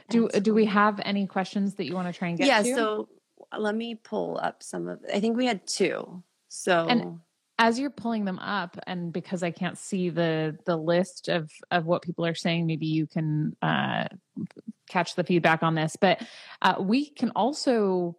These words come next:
Speaker 1: bring up, we can bring this point back on several episodes and talk about, like, specific holidays, because as we, we were saying today, uh, obviously it's,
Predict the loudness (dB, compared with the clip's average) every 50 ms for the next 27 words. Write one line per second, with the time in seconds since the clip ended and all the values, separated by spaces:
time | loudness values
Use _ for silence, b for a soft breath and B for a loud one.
0 | _ _ _ -4 -2 0 0 -2 -2 -2 -2 -4 -4 -6 -14 -20 _ -20 -20 _
1 | _ -4 -4 0 2 2 0 2 0 2 2 2 2 2 0 -4 -6 -6 -6 -6
2 | -4 -2 0 2 2 2 0 -2 -4 -6 -4 -4 -6 -4 -2 -4 -2 -2 -4 -6
3 | -4 -4 -4 -2 0 -2 0 0 -2 -4 -2 -4 -4 -4 -4 2 2 2 4 4
4 | 2 2 4 4 2 2 -2 -6 -6 -8 -8 -8 -14 -10 -10 -6 -4 -4 -6 -6
5 | -8 -8 -2 0 0 0 0 0 -2 -2 -4 -4 -6 -8 -8 -10 -10 -10 -8 -6
6 | -6 -6 -6 -6 -10 -12 -12 -12 _ _ _ -10 -10 -8 -8 -8 -4 -2 -2 0
7 | 0 -2 -4 -6 -4 -2 -2 0 0 -2 -2 -4 -6 -8 -10 -6 _ -2 -2 0
8 | -2 -4 -2 -2 -2 -2 -2 -4 -6 -10 -12